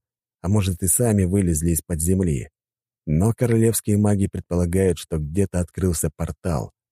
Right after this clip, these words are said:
Правда, порталов здесь не видели уже давно. Даже очень с тех пор, как было основано их королевство.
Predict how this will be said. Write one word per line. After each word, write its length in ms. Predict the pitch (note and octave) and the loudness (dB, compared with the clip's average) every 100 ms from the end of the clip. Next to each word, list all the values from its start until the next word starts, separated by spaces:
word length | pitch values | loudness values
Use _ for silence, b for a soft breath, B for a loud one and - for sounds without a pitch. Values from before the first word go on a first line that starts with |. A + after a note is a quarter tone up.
| _ _ _ _ _ _ | _ _ _ _ _ _
Правда, 320 | - D2 C#2 - | -6 -4 -4 -6
порталов 480 | D2+ - D2+ D2 | -6 -2 0 0
здесь 300 | C#2 D#2+ D2 | -2 -4 -2
не 120 | E2 D#2+ | 0 0
видели 260 | D#2 D#2+ | 2 0
уже 220 | E2+ D#2+ | 0 0
давно. 480 | E2 F2 A2 C3 B1+ - _ _ _ _ _ _ _ _ | 0 0 0 -2 -4 -10 _ _ _ _ _ _ _ _
Даже 260 | E2+ F#2+ A2 _ | 0 0 -2 _
очень 500 | D3+ D3+ - D2+ B1+ - _ - | -2 -2 -2 -4 -6 -12 _ -16
с 100 | - | -4
тех 180 | B2+ - | -2 -2
пор, 220 | - A#2+ - | -2 -2 0
как 220 | F#2+ E2 | -2 0
было 420 | F#2 G2 E2+ D#2 | 2 2 2 0
основано 540 | F#2+ - G#2+ F#2+ F2 E2+ | -4 -2 0 2 2 2
их 160 | E2+ - | 0 -2
королевство. 720 | G2 A2+ G2+ - - - | -2 0 0 -2 -8 -12